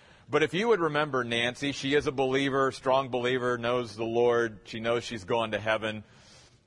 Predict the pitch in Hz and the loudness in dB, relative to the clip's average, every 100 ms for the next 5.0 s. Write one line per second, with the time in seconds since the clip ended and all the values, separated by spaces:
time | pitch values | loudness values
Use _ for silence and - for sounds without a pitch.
0 | - 127 127 - - 139 131 120 131 127 | -2 0 0 -4 0 0 0 0 0 2
1 | 120 113 113 - 123 131 143 113 104 104 | 2 0 -6 -8 -2 0 0 2 4 4
2 | 107 110 127 110 104 107 113 113 110 107 | 2 0 -6 -8 -6 -4 -2 -2 -4 -10
3 | - _ - _ - 104 107 - 127 - | -14 _ -20 _ -8 -6 -6 -4 -4 -2
4 | 113 117 113 107 113 107 110 110 110 104 | 0 0 0 -4 -4 2 4 6 4 -2